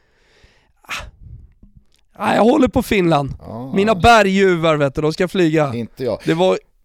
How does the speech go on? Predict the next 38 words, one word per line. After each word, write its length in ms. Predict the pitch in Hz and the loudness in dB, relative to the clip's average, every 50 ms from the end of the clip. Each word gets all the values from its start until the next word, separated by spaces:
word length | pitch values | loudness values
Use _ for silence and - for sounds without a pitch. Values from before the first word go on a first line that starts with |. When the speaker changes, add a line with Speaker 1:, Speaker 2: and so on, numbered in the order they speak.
| _ _ | _ _
Speaker 1:
det 80 | - 165 | -6 -2
var 100 | 170 190 | 0 0
ju 60 | 202 | 0
årsdag 600 | - 247 240 220 190 175 - - 226 233 226 202 | 0 2 0 0 0 0 -2 -2 0 0 2 0
också 200 | 156 139 - 160 | 0 -2 -4 -6
för 100 | 139 147 | -6 -6
Bobby 380 | 143 135 143 156 151 143 147 143 | -6 -4 -4 -4 -2 0 -2 -2
Bobby, 500 | 139 160 190 196 170 151 139 131 123 113 - _ _ _ | 0 -2 -2 -2 -4 -8 -8 -8 -8 -10 -16 _ _ _
eh, 260 | 151 120 117 120 123 | -10 -10 -8 -8 -8
berguven 560 | 131 147 143 131 135 143 156 160 151 143 123 | -8 -6 -4 -2 -2 -2 -2 -4 -4 -6 -8
alltså. 320 | 113 123 123 - - 123 - _ | -8 -12 -14 -14 -16 -18 -18 _
Speaker 2:
Ja, 200 | - 123 135 147 | -4 -2 0 0
just 200 | 165 190 185 - | 0 -2 -4 -4
det, 60 | - - | -6 -4
jag 80 | 147 | -4
Speaker 1:
Som 140 | 143 135 147 | -4 -2 0
Speaker 2:
såg 20 | |
Speaker 1:
döp-, 280 | 180 165 156 151 151 82 - _ _ _ _ _ _ | 2 2 2 0 -2 -4 -12 _ _ _ _ _ _
Speaker 2:
det. 80 | 180 | -10
Speaker 1:
mm, 320 | 147 139 147 165 165 151 143 | -8 -6 -6 -6 -8 -10 -8
som 180 | - 160 160 | -8 -4 -2
namngav 580 | 165 160 156 147 147 147 143 160 175 170 165 165 | 0 0 0 0 -2 -2 0 0 0 0 0 -2
det 100 | 156 139 | -4 -6
här 100 | 131 123 | -6 -6
landslaget 480 | 127 131 127 120 - 131 131 131 120 - | -6 -8 -8 -8 -10 -10 -10 -10 -10 -12
för 80 | 127 | -14
fyra 280 | 127 - 135 135 135 131 | -12 -8 -8 -8 -6 -6
år 160 | 127 127 120 | -8 -8 -10
sedan. 220 | - 123 120 120 - _ _ _ _ _ _ _ _ _ _ _ - - | -10 -12 -14 -14 -18 _ _ _ _ _ _ _ _ _ _ _ -16 -14
Eh, 400 | 120 117 110 113 113 113 110 113 | -12 -12 -10 -12 -12 -12 -12 -12
när 120 | 120 120 | -12 -12
han 160 | 113 113 123 | -10 -8 -6
landade. 680 | 135 143 143 139 131 127 127 131 156 156 147 139 131 - _ _ _ _ _ _ _ _ _ - _ _ | -4 -4 -4 -4 -6 -8 -8 -6 -6 -4 -4 -6 -8 -10 _ _ _ _ _ _ _ _ _ -20 _ _
Det 100 | - - | -4 -2
är 40 | 175 | 0
ju 80 | 208 233 | 0 2
otroligt 460 | - - 165 156 180 220 240 190 - | 0 0 -2 0 0 -2 -2 -2 -4
ju. 140 | - - | -10 -12